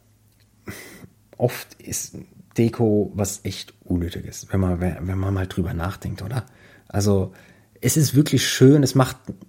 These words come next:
ein Zimmer, eine Wohnung, ein Haus wohnlicher. Auf jeden Fall, da bin ich zu hundert Prozent bei euch. Aber ja, es ist einfach, wenn's zu viel wird, zu viel Kleinzeug, dann ist es einfach ein Staubfänger.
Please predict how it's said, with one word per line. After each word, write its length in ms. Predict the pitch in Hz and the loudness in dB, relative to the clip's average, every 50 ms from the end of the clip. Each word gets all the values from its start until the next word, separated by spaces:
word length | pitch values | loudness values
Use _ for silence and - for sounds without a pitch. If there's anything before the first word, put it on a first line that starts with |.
| - 143 131 131 - _ - | -18 -16 -16 -16 -18 _ 0
ein 300 | 123 120 120 - - - | 2 2 2 2 -2 -6
Zimmer, 380 | - - - 143 156 151 143 | 0 4 6 6 6 6 6
eine 300 | 139 135 123 120 110 104 | 4 4 4 2 4 6
Wohnung, 360 | 113 123 127 135 135 127 127 123 | 8 8 8 10 8 6 4 4
ein 200 | 110 107 104 107 | 2 2 2 2
Haus 480 | 117 117 120 123 123 - - - - - - - - - - - - _ _ _ | 4 4 4 4 4 2 -2 -6 -8 -12 -20 -20 -20 -20 -20 -20 -20 _ _ _
wohnlicher. 720 | - 95 92 101 123 139 139 143 143 139 - - 151 151 - - _ _ _ _ _ - - | 2 6 8 10 10 10 8 6 4 2 0 -2 -2 -2 -4 -8 _ _ _ _ _ -4 0
Auf 260 | - 123 - - - | 0 0 0 -2 2
jeden 320 | 113 120 131 156 147 113 | 6 6 8 8 8 6
Fall, 320 | - - - 98 90 92 98 | 2 2 0 2 2 2 2
da 120 | - 104 | 0 -2
bin 260 | 95 - - - 127 | -4 -2 0 2 4
ich 160 | 131 120 - - | 4 4 2 2
zu 120 | - 123 | 4 6
hundert 360 | 120 165 180 170 151 160 - | 8 8 8 8 6 4 0
Prozent 360 | - 120 - - 120 117 110 | -4 -4 -2 2 2 2 4
bei 280 | - 110 107 107 104 80 | 4 6 6 6 6 6
euch. 340 | 92 92 101 113 - - - - - - - - - _ _ _ | 4 4 2 0 -2 -8 -14 -20 -20 -20 -20 -20 -20 _ _ _
Aber 540 | - 98 107 110 113 113 107 - - - _ _ _ _ _ - - - - - - | -4 2 4 6 6 6 4 0 -6 -16 _ _ _ _ _ -14 -14 -14 -14 -16 -14
ja, 60 | - 92 | -12 -12
es 120 | - - - | -10 -10 -10
ist 100 | 95 - | -8 -4
einfach, 460 | - 120 110 - 117 104 - - - - _ _ _ _ _ _ _ _ _ _ _ _ _ _ _ _ - - _ _ _ | -2 -2 0 0 0 -2 -2 -6 -12 -20 _ _ _ _ _ _ _ _ _ _ _ _ _ _ _ _ -20 -20 _ _ _
wenn's 260 | - 113 123 - - | -2 -2 0 -2 -2
zu 140 | - - - | -4 -6 -6
viel 420 | 110 - - - - 131 135 131 127 | -8 -8 -6 -2 2 2 2 4 4
wird, 160 | 131 123 127 | 2 2 2
zu 140 | - - 123 | -2 -4 -2
viel 180 | - - 120 | 0 0 0
Kleinzeug, 800 | 117 - - 117 104 107 113 123 131 - - - 143 143 135 - | 0 0 0 2 4 4 4 2 2 0 0 2 2 0 2 2
dann 120 | - 104 | 0 0
ist 120 | - 113 120 | 0 -2 -2
es 120 | 120 123 | -4 -4
einfach 300 | - - 95 92 - 123 | -4 -4 -4 -4 -2 -2
ein 80 | 120 117 | -4 -4
Staubfänger. 680 | - - - 80 85 95 - - - - 95 - - | -4 -4 -4 -4 -4 -6 -6 -8 -8 -8 -8 -8 -12